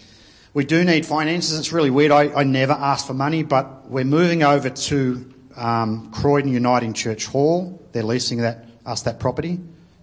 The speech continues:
We've had to get planning permits to build bedrooms in there, and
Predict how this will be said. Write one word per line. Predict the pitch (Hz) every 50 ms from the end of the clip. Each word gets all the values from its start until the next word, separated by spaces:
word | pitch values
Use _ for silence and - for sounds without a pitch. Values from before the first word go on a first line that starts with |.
| _ _
We've | - 117 110
had | 117 113 107
to | 113
get | 104 113 - - - - -
planning | - - 120 117 120 120 113 110
permits | - - - 120 120 120 117 - -
to | - - - - - - - _ _ _
build | - 123 113 104 110
bedrooms | 117 113 113 110 120 120 120 117 117 127
in | 120 123
there, | 123 120 120 117 113
and | 107 104 98